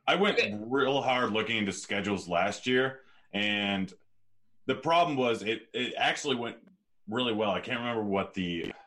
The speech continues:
Speaker 1: I think the Chiefs had one of the easier schedules, and the easiest running back schedule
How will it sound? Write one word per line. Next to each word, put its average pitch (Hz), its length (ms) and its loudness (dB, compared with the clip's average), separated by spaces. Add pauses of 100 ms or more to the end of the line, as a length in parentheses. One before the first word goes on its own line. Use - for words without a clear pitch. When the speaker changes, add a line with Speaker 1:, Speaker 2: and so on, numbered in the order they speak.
(100)
Speaker 1:
I 107 60 -2
think 135 320 -2
the 107 220 -2
Chiefs - 500 -2
had 135 240 0
one 131 140 0
of - 20 -2
the 127 100 0
easier 131 280 0
schedules, 127 720 -2 (460)
and 104 440 0 (100)
the 101 240 -2
easiest 135 480 0
running 127 380 0
back 135 240 0
schedule 170 640 -2